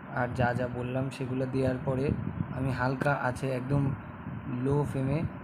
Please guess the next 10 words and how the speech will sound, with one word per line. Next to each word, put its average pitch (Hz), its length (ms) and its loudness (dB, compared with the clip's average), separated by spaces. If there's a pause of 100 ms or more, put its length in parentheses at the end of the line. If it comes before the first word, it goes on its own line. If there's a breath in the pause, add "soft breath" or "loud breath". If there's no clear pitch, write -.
(460)
ভালো 120 180 0
করে 131 240 -2
নাড়িয়ে 123 320 -2
নেব 123 240 -4 (840)
যতক্ষণ 127 380 -2
না 139 300 2 (180)
সুন্দর 151 400 4 (100)
একটি 139 240 -6
সেন্ট 135 360 -2
বেরোচ্ছে। 135 480 -2